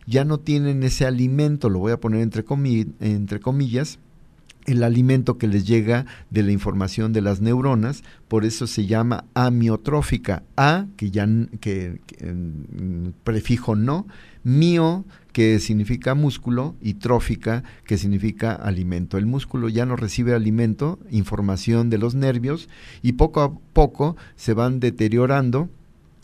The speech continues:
Esos músculos son, eh, músculos que, de movimientos voluntarios, simplemente ya no se pueden mover manos, eh, pies, eh, y demás, y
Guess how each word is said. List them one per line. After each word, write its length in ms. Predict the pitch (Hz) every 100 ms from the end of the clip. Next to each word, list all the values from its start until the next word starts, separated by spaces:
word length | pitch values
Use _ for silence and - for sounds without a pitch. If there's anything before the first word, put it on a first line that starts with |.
| -
Esos 320 | 139 117 131
músculos 840 | 127 156 151 - 123 117 127 139 - - -
son, 600 | - - 131 135 135 127 -
eh, 680 | 110 104 101 101 101 101 104
músculos 720 | 123 127 120 110 107 95 -
que, 320 | - 104 90
de 340 | 98 101 98
movimientos 720 | 98 101 104 113 117 113 107 101
voluntarios, 840 | 101 113 127 143 139 127 170 - - - -
simplemente 840 | - 131 123 117 120 123 120 117
ya 160 | 110 113
no 100 | 110
se 120 | 110
pueden 240 | 110 110
mover 380 | 107 98 107 113
manos, 760 | 107 104 107 104 107 104 - - - -
eh, 220 | 101 98
pies, 800 | 98 - 110 110 113 101 - -
eh, 800 | 98 92 90 90 82 80 85 73
y 140 | 117 104
demás, 460 | 104 123 165 - - - - -
y 540 | 139 160 170 165 -